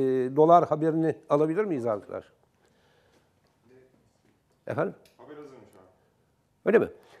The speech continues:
Speaker 1: Şimdi, e, öyle bir anlaşma imzaladılar. Bu ne demek? Bu Amerika'nın kafasına kurşun sıkmak demek. Hatırlayın bakın. Hatırlay-, ya, yaş itibariyle bilmiyorum,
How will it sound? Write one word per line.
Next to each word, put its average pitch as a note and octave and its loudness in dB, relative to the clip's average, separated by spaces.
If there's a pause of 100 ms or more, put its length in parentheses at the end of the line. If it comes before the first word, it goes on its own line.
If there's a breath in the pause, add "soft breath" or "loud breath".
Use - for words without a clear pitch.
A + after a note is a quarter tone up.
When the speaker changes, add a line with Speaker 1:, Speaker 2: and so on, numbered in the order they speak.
(180 soft breath)
Speaker 1:
Şimdi, G3 -2
e, F3+ 8
öyle B3 10
bir A#3 10
anlaşma A3 4
imzaladılar. C#3 2 (1040)
Bu C#3+ 2
ne A#3+ 12
demek? F3+ 2
Bu D#3 4
Amerika'nın F3+ 2
kafasına F#3+ 2
kurşun G#3+ -2
sıkmak G2 -8
demek. - -18 (760 soft breath)
Hatırlayın F#3+ 6
bakın. - 0 (800)
Hatırlay-, C#3+ 2
ya, C#3 2
yaş C#3+ -4
itibariyle B2+ 0
bilmiyorum, A#2+ -2